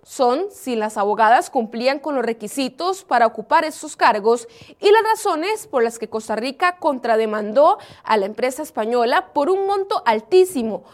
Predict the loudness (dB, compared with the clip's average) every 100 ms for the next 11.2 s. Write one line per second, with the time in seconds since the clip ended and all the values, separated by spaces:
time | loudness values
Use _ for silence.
0 | _ 2 4 4 0 -4 -4 -8 -4 -4
1 | -2 0 0 -2 -4 -4 0 2 0 -4
2 | -6 -2 -2 0 -2 -4 -10 -6 -2 0
3 | 0 -2 _ _ _ _ 2 2 2 2
4 | 2 0 -2 -2 2 2 2 0 0 2
5 | 4 4 2 0 -10 _ -6 -2 2 2
6 | 2 0 -2 -2 -2 0 -2 -4 -2 -2
7 | -4 -4 -4 -4 0 2 2 0 0 -2
8 | 0 -2 2 2 2 0 -4 -4 -2 -2
9 | -4 -4 -6 -2 0 0 0 -4 -10 -20
10 | _ 0 2 2 -2 -8 -8 -8 -8 0
11 | 0 0